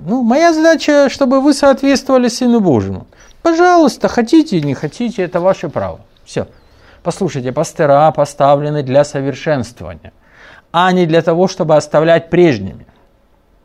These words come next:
Лидеры поставлены для совершенствования, а не для того, чтобы хвалить и оставлять прежними. Они поставлены для того, чтобы изменять, а не оставлять прежними.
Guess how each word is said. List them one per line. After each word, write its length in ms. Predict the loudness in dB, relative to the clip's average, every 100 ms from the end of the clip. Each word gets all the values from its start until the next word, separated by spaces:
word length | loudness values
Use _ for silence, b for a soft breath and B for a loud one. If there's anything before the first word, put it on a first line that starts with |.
| _ _ _ _ _ _ _ _ _ _ _ b b
Лидеры 460 | -2 0 2 4 2
поставлены 640 | 0 -2 0 0 0 -2
для 200 | 0 0
совершенствования, 960 | 0 -2 -2 -2 -2 -4 -6 -16 -18 -12 -4
а 160 | -2
не 140 | 0 0
для 180 | 0
того, 240 | 0 0 0
чтобы 300 | -2 -4 -4
хвалить 440 | 0 0 0 0
и 60 | -4
оставлять 500 | -2 0 2 0 0
прежними. 520 | 0 0 0 -6 -20 _ _ _ _ _ _ _ _ _ _ _ _ _ _ _ _ _ _ _ -6
Они 200 | 0 2
поставлены 540 | 0 0 2 2 2 2
для 120 | 2
того, 220 | 2 0
чтобы 340 | 0 2 0 0
изменять, 880 | -2 0 2 4 4 2 0 -2 -2
а 120 | -2
не 100 | -2
оставлять 500 | -2 -2 0 0 0
прежними. 540 | 0 0 -2 -8 -16